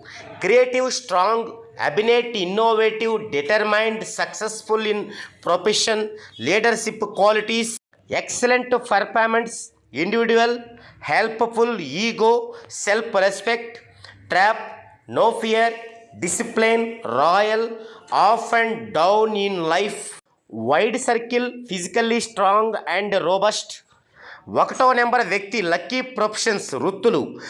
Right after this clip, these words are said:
వీరు దీర్ఘకాలం పాటు ఒకే రకమైన వృత్తి చేయడానికి ఇష్టపడరు.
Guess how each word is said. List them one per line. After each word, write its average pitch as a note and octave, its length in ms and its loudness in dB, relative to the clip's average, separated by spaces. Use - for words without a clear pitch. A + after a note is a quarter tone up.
వీరు G#3+ 320 2
దీర్ఘకాలం A#3 720 2
పాటు A3+ 320 0
ఒకే G3+ 640 0
రకమైన G#3+ 560 0
వృత్తి F#3 320 -4
చేయడానికి G3 480 0
ఇష్టపడరు. D3+ 840 -4